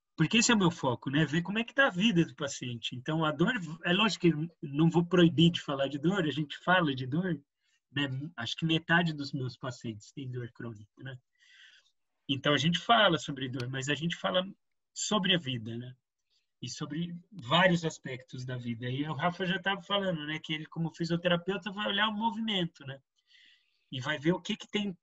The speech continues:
por trás desse movimento, né? E isso tem a ver também com o que o Leandro falou, né, Leandro? Você pediu pra eu falar além da linguagem o que tem, né?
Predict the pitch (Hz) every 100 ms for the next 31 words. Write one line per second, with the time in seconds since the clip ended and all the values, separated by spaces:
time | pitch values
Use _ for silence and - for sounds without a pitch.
0 | _ _ _ _ _ _ - 185 160 -
1 | 185 214 190 160 160 160 143 135 139 131
2 | 123 123 - 131 131 _ _ _ _ -
3 | - - 147 170 170 190 - 190 190 190
4 | 175 170 185 190 170 190 214 - _ _
5 | 175 185 190 196 _ 175 175 - 180 175
6 | 175 170 175 170 214 196 180 175 165 175
7 | 156 147 139 - - _ _ _ _ 151
8 | 151 170 165 165 156 165 175 - 156 147
9 | 147 185 190 185 165 143 139 170 170 170
10 | 160 - 175 - 135 131 127 143